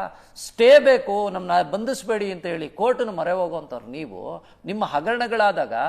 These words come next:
ನಮಗೆ ಕಾನೂನಿನಲ್ಲಿ ಗೌರವ ಇದೆ, ಮತ್ತೆ ನಮ್ಮನ್ನ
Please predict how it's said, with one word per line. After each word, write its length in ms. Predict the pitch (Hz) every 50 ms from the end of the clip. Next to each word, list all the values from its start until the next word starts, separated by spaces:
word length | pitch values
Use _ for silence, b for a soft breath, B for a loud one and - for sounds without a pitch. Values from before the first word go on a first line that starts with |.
| 170 - B B B B B
ನಮಗೆ 340 | - 170 196 208 208 185 196
ಕಾನೂನಿನಲ್ಲಿ 760 | - - 190 220 247 254 247 233 233 220 196 190 190 185 160
ಗೌರವ 360 | 131 147 180 214 226 226 220
ಇದೆ, 260 | 208 190 180 202 208
ಮತ್ತೆ 260 | 190 180 175 - 185
ನಮ್ಮನ್ನ 280 | 160 156 156 160 156 156